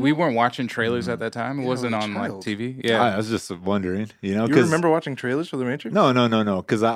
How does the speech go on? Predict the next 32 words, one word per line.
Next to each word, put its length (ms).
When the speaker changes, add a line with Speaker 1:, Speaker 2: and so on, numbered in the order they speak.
Speaker 3:
I 60
was 220
listening 360
to 100
another 220
podcast 580
and 400
another 360
guy's 440
was 280
like, 480
I, 220
the 100
first 240
time 100
I 60
went 120
to 60
go 100
see 160
a 40
Matri-, 420
The 80
Matrix, 640
I 120
never 340
saw 280
a 40
trailer 320
for 180
it. 120
So 160